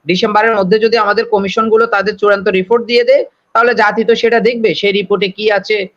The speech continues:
সেটা, আহ, সংস্কার করতে কত সময় লাগবে রিপোর্ট অনুযায়ী। তো সেটা নিয়ে আমার মনে হয় এটা আলোচনার খুব একটা বেশি বিষয় না যে এক বছর না দেড় বছরের মধ্যে নির্বাচন হবে। আমাদের মূল আলোচ্য বিষয়টা হচ্ছে এই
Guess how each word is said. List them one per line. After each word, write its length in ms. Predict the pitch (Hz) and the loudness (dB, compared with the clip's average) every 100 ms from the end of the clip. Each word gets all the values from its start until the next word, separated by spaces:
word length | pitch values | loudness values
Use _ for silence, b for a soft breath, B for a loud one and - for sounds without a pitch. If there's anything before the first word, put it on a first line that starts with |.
| _ | _
সেটা, 200 | - 196 | -6 -2
আহ, 340 | 202 196 185 180 | 0 0 0 -2
সংস্কার 480 | 180 202 196 214 202 | -2 -4 -2 -4 -4
করতে 220 | 196 220 | -4 -2
কত 160 | 220 226 | -2 -2
সময় 320 | 226 220 214 | -2 -2 0
লাগবে 380 | 196 185 180 175 | 0 0 -2 0
রিপোর্ট 300 | 185 185 202 | 0 0 0
অনুযায়ী। 360 | 180 151 139 104 _ _ - | 0 0 -2 -4 _ _ -6
তো 60 | |
সেটা 280 | 214 240 254 | -2 0 0
নিয়ে 160 | 262 254 | 0 0
আমার 240 | 226 233 | 0 0
মনে 160 | 220 220 | 0 0
হয় 140 | 226 | 0
এটা 260 | 185 196 196 | 0 0 0
আলোচনার 400 | 185 190 190 180 | 0 0 -2 0
খুব 160 | 202 | 0
একটা 200 | 196 208 | 0 0
বেশি 240 | 185 180 180 | -2 -2 -4
বিষয় 340 | 160 - 190 | -4 -2 0
না 240 | 147 98 - _ _ | 0 -4 -8 _ _
যে 120 | 170 165 - | -2 -2 -4
এক 200 | 156 160 | -4 -2
বছর 280 | 180 - | -2 -2
না 140 | 220 214 | -2 0
দেড় 180 | 175 170 | 0 0
বছরের 340 | 170 - 196 | 0 0 2
মধ্যে 240 | 180 165 | 2 0
নির্বাচন 460 | 165 151 151 156 147 | -2 0 0 -2 -4
হবে। 160 | 120 131 | -2 -2
আমাদের 420 | 170 196 247 240 _ _ 143 | -2 0 -2 -4 _ _ -2
মূল 340 | 170 214 240 | 0 2 2
আলোচ্য 440 | 175 190 196 - | 2 2 0 0
বিষয়টা 500 | 247 202 190 240 254 | 0 2 2 0 0
হচ্ছে 280 | 226 185 - | -2 -2 -4
এই 460 | 135 - 196 233 | -4 0 0 -2